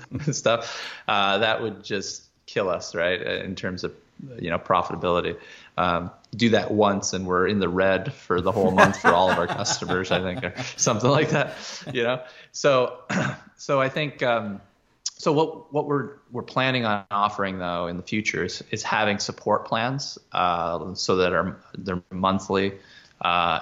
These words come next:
Speaker 2: and so if, if, for example, you aren't confident and you really want that safety net,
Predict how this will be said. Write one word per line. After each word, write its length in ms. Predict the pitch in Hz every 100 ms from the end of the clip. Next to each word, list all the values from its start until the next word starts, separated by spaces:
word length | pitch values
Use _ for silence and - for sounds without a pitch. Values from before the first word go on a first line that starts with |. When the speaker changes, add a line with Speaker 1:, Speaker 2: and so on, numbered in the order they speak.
| -
Speaker 2:
and 300 | 90 87 87
so 320 | - - 95
if, 120 | 92 -
if, 160 | - -
for 180 | -
example, 520 | 92 90 95 92 95 95
you 480 | 92 92 90 90
aren't 300 | - 95 95
confident 680 | - 98 95 98 98 95 92 -
and 120 | 95
you 140 | 92
really 300 | 104 110 107
want 440 | 98 95 98 110 113
that 220 | 104 85
safety 460 | - 113 117 - 139
net, 360 | 143 160 -